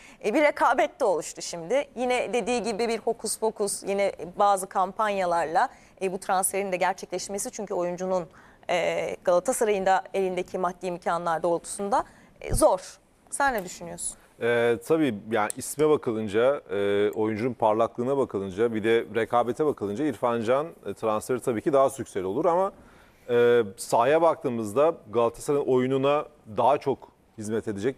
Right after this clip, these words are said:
Speaker 2: daha çok şeyi değiştirecek oyuncu bence Onyekuru. Ee, yani,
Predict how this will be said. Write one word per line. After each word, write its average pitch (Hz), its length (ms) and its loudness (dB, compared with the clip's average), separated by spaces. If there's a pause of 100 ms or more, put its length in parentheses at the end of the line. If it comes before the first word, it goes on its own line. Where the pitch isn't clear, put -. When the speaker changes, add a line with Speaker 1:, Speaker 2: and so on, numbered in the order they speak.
Speaker 2:
daha 127 280 4
çok - 280 -4
şeyi 110 320 -2
değiştirecek 110 540 -2
oyuncu 107 380 0
bence 131 260 0
Onyekuru. 131 480 0 (540)
Ee, 107 60 -4 (320)
yani, 113 260 0